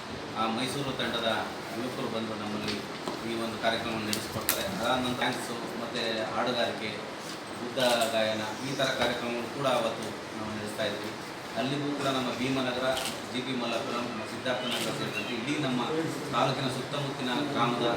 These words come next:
ದಲಿತ ಮುಖಂಡರು, ಅಂಬೇಡ್ಕರ್ ಸ್ಮಾರಕ, ಅಂಬೇಡ್ಕರ್ ಸಂಘಗಳ ಪದಾಧಿಕಾರಿಗಳನ್ನು ನಾವು ಆಹ್ವಾನ ಮಾಡಿದ್ವಿ. ಅವರು ಎಲ್ಲ ಪ್ರೀತಿಪೂರ್ವಕವಾಗಿ ಬಂದು ಭಾಗವಹಿಸ್ತಾರೆ.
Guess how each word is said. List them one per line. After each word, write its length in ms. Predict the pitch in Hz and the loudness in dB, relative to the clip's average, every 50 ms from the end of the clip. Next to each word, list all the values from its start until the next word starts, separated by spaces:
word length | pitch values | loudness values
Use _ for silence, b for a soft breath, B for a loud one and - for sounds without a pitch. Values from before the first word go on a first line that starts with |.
| 127 127 131 - 117 | 2 0 -2 -2 0
ದಲಿತ 200 | 117 123 123 131 | 0 0 0 0
ಮುಖಂಡರು, 580 | - - - - 139 131 123 127 120 - - | 0 0 0 0 0 0 2 2 2 2 2
ಅಂಬೇಡ್ಕರ್ 360 | - - - - - - - 151 | 2 2 2 2 2 2 0 0
ಸ್ಮಾರಕ, 400 | 156 151 147 - 120 110 - 113 113 110 107 - - - - - - 135 139 - | 0 2 2 2 2 0 2 2 2 2 0 -2 -4 -4 -6 -4 -2 0 0 2
ಅಂಬೇಡ್ಕರ್ 360 | 113 123 120 - - 131 139 | 2 2 2 2 2 2 2
ಸಂಘಗಳ 360 | 156 - 123 - - - 117 | 2 2 2 2 2 4 4
ಪದಾಧಿಕಾರಿಗಳನ್ನು 1040 | 113 - - - - 110 113 117 120 123 123 123 120 120 117 113 113 110 110 - 123 | 4 4 2 2 0 0 0 2 2 2 2 2 2 2 2 2 2 2 2 2 2
ನಾವು 180 | 113 107 107 107 | 2 2 0 0
ಆಹ್ವಾನ 360 | 107 - - 120 117 113 110 | 0 0 0 0 0 0 0
ಮಾಡಿದ್ವಿ. 380 | 107 107 104 101 104 101 104 110 - - - - - - - - - - | 0 0 -2 -2 -2 -2 -4 -4 -4 -4 -6 -6 -6 -6 -6 -4 -2 0
ಅವರು 180 | 113 131 147 143 | 0 2 2 2
ಎಲ್ಲ 220 | 135 135 135 - | 2 2 2 2
ಪ್ರೀತಿಪೂರ್ವಕವಾಗಿ 880 | 120 127 123 - 135 - 131 120 110 104 98 117 117 113 113 117 110 107 | 0 -2 -2 -2 -4 -4 -4 -4 -2 -2 0 2 2 2 2 0 -2 -2
ಬಂದು 240 | 110 110 110 107 104 | -2 -2 -2 -2 0
ಭಾಗವಹಿಸ್ತಾರೆ. 800 | - 104 107 117 113 104 - - - 101 101 104 101 - - - | 0 0 0 0 0 0 -2 -4 -4 -4 -4 -4 -4 -4 -6 -6